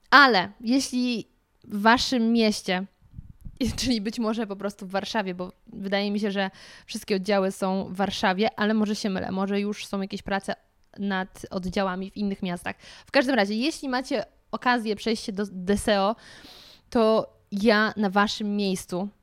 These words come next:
i mam nadzieję, że niedługo będę na waszym miejscu, że sama po prostu pójdę i w końcu skosztuję, ptysio jagodziankę. Przepraszam, jagoptyś. Nieważne, zwał jak zwał. To jest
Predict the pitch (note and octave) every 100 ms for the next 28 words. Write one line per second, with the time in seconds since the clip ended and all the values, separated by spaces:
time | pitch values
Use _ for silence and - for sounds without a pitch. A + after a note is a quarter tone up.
0 | - A3+ G#3+ G#3 G#3 G3+ G#3+ G3+ G3 G3
1 | A3 G#3 F#3+ F#3 F#3+ G#3 F#3+ F#3+ G#3 F#3
2 | A3+ A3 F#3 F#3+ F#3+ - F#3+ - G3+ F3+
3 | F#3+ - G#3+ G#3+ - G3 - F3 F#3 -
4 | - - - B3 A3 A3+ G3+ G#3 - -
5 | F#3+ F#3+ F#3 F#3 E3 E3+ - - _ -
6 | - G3 F3 F3+ A#3+ G3+ G#3+ G3 F#3+ -
7 | E3+ E3+ - - _ _ _ _ _ _
8 | _ _ - G3+ F3+ F#3 E3 E3+ F3 G#3
9 | G3 F#3 F3+ F3 F3 - - - - _
10 | - A#3 A3+ G#3+ G#3 - - -